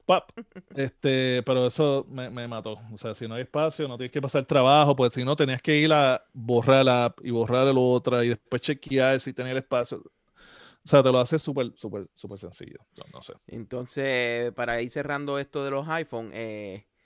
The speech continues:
Speaker 2: el, el, la, la, según las filtraciones, los cuatro modelos van a tener, este, pantallas oled Super Retina X D R.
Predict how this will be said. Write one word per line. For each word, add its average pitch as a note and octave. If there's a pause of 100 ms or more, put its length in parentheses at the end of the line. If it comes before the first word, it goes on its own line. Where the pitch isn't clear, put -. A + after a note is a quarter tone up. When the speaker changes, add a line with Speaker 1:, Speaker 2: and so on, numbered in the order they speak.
(880)
Speaker 2:
el, D3
el, C#3+
la, C3+
la, C3
según C3+
las E3+
filtraciones, E3
los C3
cuatro C#3
modelos D3+
van B2
a C3
tener, C#3+ (100)
este, C3+
pantallas B2
oled C#3
Super C3+
Retina B2 (140)
X -
D B2
R. D3